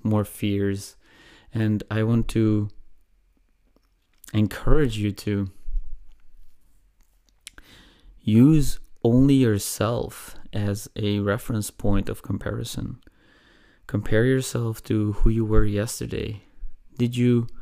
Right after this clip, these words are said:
make a conscious decision to improve yourself just a tiny little bit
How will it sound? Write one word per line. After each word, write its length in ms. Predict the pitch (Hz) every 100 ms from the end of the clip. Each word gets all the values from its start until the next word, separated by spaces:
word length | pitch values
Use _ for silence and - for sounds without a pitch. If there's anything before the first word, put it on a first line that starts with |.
| - - _ -
make 560 | 104 107 107 104 - _
a 300 | 107 104 104 - _
conscious 440 | - 110 - 113
decision 680 | 110 104 - 107 110 107 101 - _ _ _ _ _ _
to 140 | -
improve 580 | - 104 - 113 113 107
yourself 640 | 104 104 - 107 107 113
just 300 | - 110 -
a 40 | 113
tiny 340 | - 110 110
little 260 | 110 113 107
bit 400 | 110 120 -